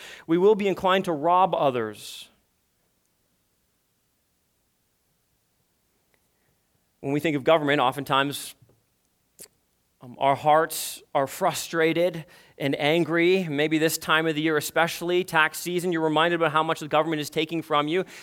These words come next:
And, and how often do we think, "Man, the government is just so greedy, aren't they?" And yet we fail to see sometimes in making those statements how greedy our heart is in the process.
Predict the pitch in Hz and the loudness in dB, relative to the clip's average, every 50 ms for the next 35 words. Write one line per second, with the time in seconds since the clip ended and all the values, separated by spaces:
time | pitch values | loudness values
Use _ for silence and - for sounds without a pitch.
0 | - - - 147 151 - 160 156 151 170 170 165 165 170 175 170 190 185 170 170 | -18 -6 -4 -2 -2 -2 -2 -2 2 2 2 4 6 4 4 4 0 -2 -2 0
1 | 170 175 165 - 165 160 143 165 165 160 160 160 - - 190 214 208 220 226 226 | 0 -2 0 0 -2 -2 0 0 0 0 0 -2 2 4 4 4 4 4 2 0
2 | 220 220 208 165 - 185 202 196 - - - - 220 202 202 202 190 143 156 165 | 0 0 -4 -2 0 0 0 0 0 -6 -4 2 4 6 6 6 4 2 -2 2
3 | 165 196 214 214 208 175 160 135 127 147 165 160 - 190 214 240 233 226 - _ | 4 4 6 6 4 4 2 2 2 2 0 0 0 -2 -2 -2 -6 -10 -16 _
4 | _ _ _ _ _ _ _ _ _ _ _ - - 160 180 190 170 175 180 170 | _ _ _ _ _ _ _ _ _ _ _ -8 -4 0 2 2 2 2 0 -2
5 | - - 196 208 220 226 214 180 - - 165 151 170 160 - 170 165 165 180 147 | 0 2 2 4 4 2 2 -2 -2 -2 -2 -2 -2 0 0 -2 -2 0 0 0
6 | 147 156 156 151 147 147 147 156 151 160 147 143 139 135 - - 151 151 139 127 | 2 2 0 -2 -2 0 -2 -2 -2 -2 -2 -2 -4 -4 -2 -2 -2 -2 -2 -4
7 | 117 - 143 127 131 120 127 139 135 127 120 - 127 127 127 117 120 117 117 117 | -6 -6 -6 -6 -6 -6 -6 -6 -6 -4 -4 -2 0 0 0 0 -2 -2 -2 -4
8 | 113 117 110 117 113 107 - - - 123 107 104 - - - - - _ - - | -6 -8 -8 -8 -12 -12 -12 -14 -12 -12 -12 -14 -16 -20 -20 -20 -20 _ -20 -20
9 | - _ | -20 _